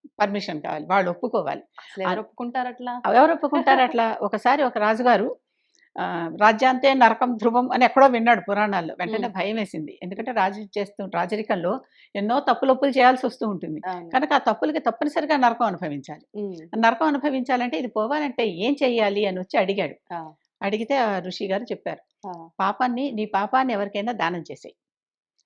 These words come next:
Speaker 1: కానీ వాళ్ళు ఇష్టపడి తీసుకోవాలి."
Speaker 2: ఉమ్.
Speaker 1: అప్పుడు మాత్రమే పోతుంది. "నా పాపాన్ని నీకు ఇచ్చేసా" అంటే మనం ఎంతో మందికి ఇచ్చేయొచ్చు అలాగా.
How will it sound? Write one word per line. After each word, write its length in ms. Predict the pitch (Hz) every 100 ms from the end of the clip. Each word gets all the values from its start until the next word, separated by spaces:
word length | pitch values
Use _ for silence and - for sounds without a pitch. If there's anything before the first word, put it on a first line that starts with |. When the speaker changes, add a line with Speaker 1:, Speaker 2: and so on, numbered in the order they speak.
| _
Speaker 1:
కానీ 200 | 262 302
వాళ్ళు 200 | 349 277
ఇష్టపడి 300 | 247 - 311
తీసుకోవాలి." 440 | 277 233 - 151 - _ _ 220
Speaker 2:
ఉమ్. 80 |
Speaker 1:
అప్పుడు 220 | 214 196 285
మాత్రమే 420 | 294 302 302 330
పోతుంది. 400 | 277 269 247 170 - - -
"నా 100 | 254
పాపాన్ని 420 | 254 247 294 302
నీకు 200 | 277 254
ఇచ్చేసా" 360 | - 294 277 277
అంటే 160 | 269
మనం 180 | 311 269
ఎంతో 180 | 247 285
మందికి 260 | 294 285 269
ఇచ్చేయొచ్చు 440 | 277 240 220 190
అలాగా. 300 | 160 170 -